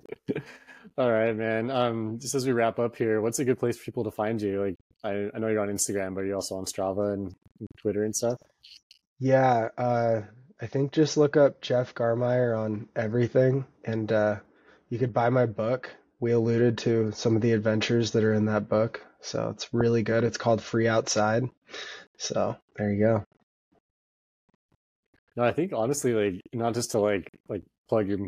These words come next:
Speaker 1: promote your book here, but, like, I think people will find it really fascinating, just, like, long distance stuff and learning about that. And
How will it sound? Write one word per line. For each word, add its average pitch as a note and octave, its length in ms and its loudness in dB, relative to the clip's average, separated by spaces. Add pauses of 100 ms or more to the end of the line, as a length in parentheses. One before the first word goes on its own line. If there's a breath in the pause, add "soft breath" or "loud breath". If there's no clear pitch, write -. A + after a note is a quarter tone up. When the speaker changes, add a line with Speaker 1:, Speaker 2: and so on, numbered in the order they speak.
(140)
Speaker 1:
promote G#2+ 240 -4
your G2 100 -6
book G#2 200 -2
here, G2+ 180 -2
but, G2 140 -2
like, G2 320 -2 (420)
I A2+ 80 -8
think C3 160 -2
people B2+ 220 -4
will A#2+ 80 0
find A2+ 200 -4
it A2 60 -4
really G#2 220 -2
fascinating, G2 640 -4
just, F#2+ 380 -8
like, A2 140 -6 (160)
long G#2+ 420 -2
distance G2+ 400 -4
stuff - 240 -4
and F#2+ 100 -8
learning G2+ 320 -6
about G2 320 -4
that. G2 300 -6
And G2 240 -12